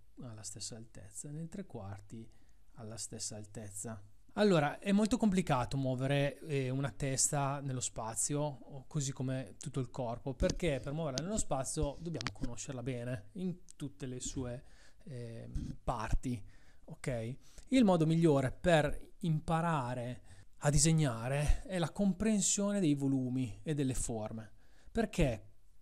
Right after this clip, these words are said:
comprendere un volume, soprattutto se è semplice, eh, o geometrico, e muoverlo nello spazio è più semplice che provare a disegnarlo così com'è. L'abbiamo visto già quando costruivamo il manichino, cioè se devo,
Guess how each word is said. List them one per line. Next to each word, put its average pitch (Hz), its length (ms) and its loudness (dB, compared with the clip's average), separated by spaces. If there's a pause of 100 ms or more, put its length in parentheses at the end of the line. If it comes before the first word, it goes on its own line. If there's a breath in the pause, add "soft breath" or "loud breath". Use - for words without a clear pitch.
comprendere 214 960 2
un 143 180 -2
volume, 135 800 2 (160)
soprattutto 147 560 -6
se 160 180 -2
è 135 360 -4 (220)
semplice, 131 920 -2
eh, 120 440 -10
o 147 160 -4
geometrico, 135 880 -4
e 170 140 2
muoverlo 139 400 2
nello 135 160 -2
spazio 175 560 0
è 143 100 -6
più - 180 -4
semplice 139 840 0
che 160 160 0
provare - 480 -2
a 143 40 2
disegnarlo 123 380 -2
così 117 200 -6
com'è. 143 300 0 (320 loud breath)
L'abbiamo 160 320 4
visto 170 300 4
già 196 360 8
quando 147 240 4
costruivamo 139 540 2
il 131 60 4
manichino, 123 720 0
cioè 123 280 -4
se - 160 -2
devo, 190 560 4